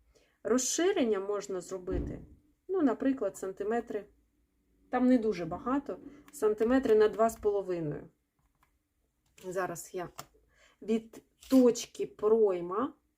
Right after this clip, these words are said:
так, я її не розширюю, просто від цієї точки в цю точку два з половиною, зараз я все підпишу. Я проводжу мою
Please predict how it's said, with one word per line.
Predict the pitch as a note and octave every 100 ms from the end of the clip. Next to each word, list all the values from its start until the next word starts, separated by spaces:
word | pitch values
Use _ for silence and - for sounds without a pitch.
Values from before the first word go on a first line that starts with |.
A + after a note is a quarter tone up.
| _ _
так, | A3 C4 -
я | F#3+ F#3
її | F#3
не | F#3+
розширюю, | G#3 A3+ - F3+ F3+ - _
просто | - F#3 -
від | G4
цієї | - G#3+ G3
точки | - F3+ - _ - - - _
в | _
цю | - B3+
точку | A#3+ G#3+ G3 - F#3
два | F#3+ G3+
з |
половиною, | - F#3 F#3 F#3 F#3 A3
зараз | B3+ G3+ F3 -
я |
все | - -
підпишу. | B3 C4+ - A3 - - _ _ _ _ _ _ _ _ _
Я | - A3+
проводжу | - A3 G3 B3 C4+ - F#3 _ _ _ _
мою | G3 G3+ G3 G#3 C4